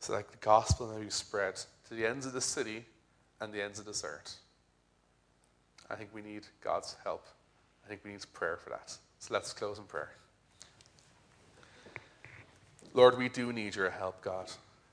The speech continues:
Lord, how easy it is to forget to pray.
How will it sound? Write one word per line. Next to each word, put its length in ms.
Lord, 180
how 220
easy 320
it 80
is 180
to 60
forget 460
to 80
pray. 420